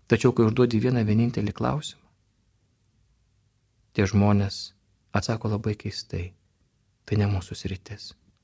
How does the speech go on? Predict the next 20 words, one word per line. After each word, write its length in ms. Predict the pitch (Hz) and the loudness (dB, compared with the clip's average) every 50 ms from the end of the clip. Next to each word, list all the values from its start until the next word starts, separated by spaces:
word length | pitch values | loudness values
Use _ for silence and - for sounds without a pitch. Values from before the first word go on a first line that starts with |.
| _ _ | _ _
Baimė 440 | - 87 82 87 92 110 131 139 143 | -2 0 0 0 0 -2 -2 -4 -4
pripažinti 680 | 143 - - 92 - - 90 90 92 92 92 95 - - | -6 -6 -8 -8 -6 -6 -6 -4 -4 -4 -4 -4 -6 -10
tiesą, 440 | - - - 95 92 92 - - - - | -12 -12 -12 -12 -12 -12 -14 -16 -8 -4
ne 160 | 95 90 95 | -2 0 0
mūsų 300 | 92 95 104 - - - - | 0 -2 -4 -6 -8 -12 -14
sritis. 520 | - - 110 104 - - 120 110 - - _ _ _ _ _ _ _ _ _ _ _ _ _ _ _ _ - | -12 -12 -12 -12 -12 -14 -18 -18 -18 -20 _ _ _ _ _ _ _ _ _ _ _ _ _ _ _ _ 2
Žmonės, 560 | 90 95 104 131 151 156 151 135 120 - - | 6 6 8 8 8 8 6 4 2 0 -2
kurie 220 | - 131 127 127 | 2 4 4 4
kiekvieną 420 | 123 - 107 - - 156 156 156 147 | 4 2 0 0 2 4 6 6 6
dieną 280 | 139 143 143 143 135 | 6 4 4 4 4
mato 340 | 135 139 139 143 143 - 120 | 4 2 2 2 0 0 -2
gimties 640 | 110 113 123 123 120 113 - - 143 143 143 - - | -2 0 2 0 0 0 0 0 2 2 2 2 -2
ir 100 | 123 117 | -2 -2
gimimo 380 | 120 123 127 131 127 123 117 | 0 0 2 2 2 0 -2
slėpinius. 720 | 110 - - - 113 110 107 - - - - - - - _ _ _ _ _ _ - | -4 -6 -6 -6 -4 -6 -6 -8 -12 -16 -16 -16 -18 -20 _ _ _ _ _ _ 2
Žmonės, 440 | 107 104 117 135 151 156 147 143 147 | 4 8 8 10 10 8 6 4 4
kurie 180 | - 143 135 | 4 6 6
medicinos 720 | 131 135 131 127 135 127 - - 160 156 151 147 143 143 - | 8 6 6 6 2 0 2 2 2 4 4 4 4 2 0
technologijų 680 | - 139 127 - 143 131 135 143 143 143 139 139 135 | -2 -2 0 2 2 2 4 6 6 6 6 2 0
pagalba 760 | - - 127 120 120 123 127 135 135 135 131 131 123 117 | 2 2 2 2 4 4 4 4 4 4 4 2 2 2